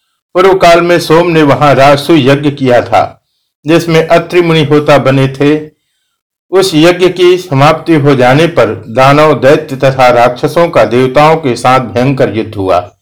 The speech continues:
जिसे तारक संग्राम कहते हैं। उसमें स्वामी कार्तिकेय ने तारक सुर को मारा था। उसी तीर्थ में कार्तिकेय जी देवसेना के सेनापति बनाए गए तथा सदा के लिए उन्होंने वहां अपना निवास बना लिया।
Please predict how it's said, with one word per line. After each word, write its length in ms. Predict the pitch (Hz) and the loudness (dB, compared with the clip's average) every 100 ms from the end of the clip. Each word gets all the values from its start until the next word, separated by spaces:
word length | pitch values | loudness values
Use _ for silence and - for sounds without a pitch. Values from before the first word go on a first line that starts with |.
| _ _ _ _ | _ _ _ _
जिसे 280 | 143 165 180 | -4 0 0
तारक 420 | 165 156 151 175 | 2 2 4 2
संग्राम 540 | - 143 131 131 147 160 | 0 -2 0 2 0 -2
कहते 340 | 127 104 123 | -6 -4 -4
हैं। 260 | 135 101 98 _ _ _ _ _ _ | -2 -4 -8 _ _ _ _ _ _
उसमें 320 | 151 156 180 170 | -4 -2 0 0
स्वामी 400 | - 156 180 180 | 2 2 2 0
कार्तिकेय 580 | 156 143 143 156 175 | 2 2 0 -2 0
ने 140 | 156 127 | 0 0
तारक 400 | 127 131 143 151 | 2 2 2 -2
सुर 220 | - 127 | -4 -4
को 160 | 127 131 | -2 -4
मारा 340 | 117 110 127 | 0 2 0
था। 380 | 127 101 90 - _ _ _ _ | 0 -2 -2 -8 _ _ _ _
उसी 280 | - 175 190 | -4 0 0
तीर्थ 320 | 190 175 139 | 0 -2 0
में 220 | 170 165 160 | 0 0 2
कार्तिकेय 580 | 143 143 139 151 175 | 2 2 0 0 2
जी 160 | 151 135 | 2 0
देवसेना 680 | 127 147 170 165 151 151 151 | 0 2 2 2 2 2 0
के 200 | 127 113 | -2 -4
सेनापति 600 | - 139 147 135 131 123 | -2 0 0 -2 -4 -4
बनाए 300 | 120 120 117 | 0 0 0
गए 180 | 98 98 - _ _ _ _ - | -2 -4 -8 _ _ _ _ -8
तथा 220 | 139 165 | 0 0
सदा 320 | 156 160 170 180 | 2 2 2 2
के 160 | 175 | 2
लिए 100 | 156 | 2
उन्होंने 380 | 147 135 165 143 | 2 2 0 0
वहां 300 | 120 127 139 | 0 0 0
अपना 320 | 135 - 123 | -2 -2 -2
निवास 340 | 117 117 131 135 | 0 0 0 -2
बना 280 | 107 120 123 | -4 0 0
लिया। 260 | 110 101 | 0 0